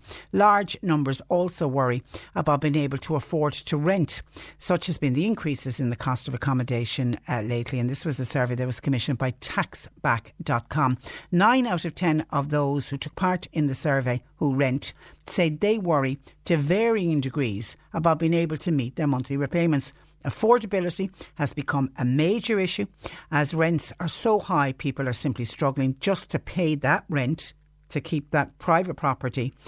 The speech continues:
private rented property over their, over their head. And then there's all of the other monthly costs,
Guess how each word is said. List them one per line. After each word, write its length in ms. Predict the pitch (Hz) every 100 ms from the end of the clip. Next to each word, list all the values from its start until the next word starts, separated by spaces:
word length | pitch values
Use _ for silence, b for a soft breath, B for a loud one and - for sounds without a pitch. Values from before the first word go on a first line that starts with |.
| B B B
private 300 | 175 170 151
rented 360 | 147 165 156
property 440 | 156 143 131 139 -
over 240 | 175 156 139
their, 240 | 143 131
over 180 | - 165
their 120 | 147
head. 220 | 135 143 143
And 80 |
then 120 | 139 139
there's 180 | 139
all 260 | 143 160 175
of 80 | 156
the 120 | 147
other 160 | 147 143
monthly 420 | 151 156 - 139
costs, 480 | - 143 - -